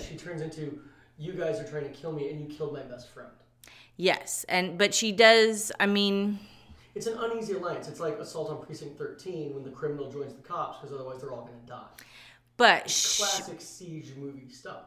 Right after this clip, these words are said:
Speaker 2: But she sh-, never shows any reticence. And, it, I mean, she's immediately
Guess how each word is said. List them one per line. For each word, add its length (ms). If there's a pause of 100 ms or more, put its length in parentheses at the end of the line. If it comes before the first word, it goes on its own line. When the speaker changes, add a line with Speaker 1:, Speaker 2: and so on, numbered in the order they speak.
(140)
Speaker 2:
But 180
she 260
sh-, 120
never 420
shows 540
any 300
reticence. 840 (120)
And, 240
it, 240 (100)
I 80
mean, 160
she's 240
immediately 920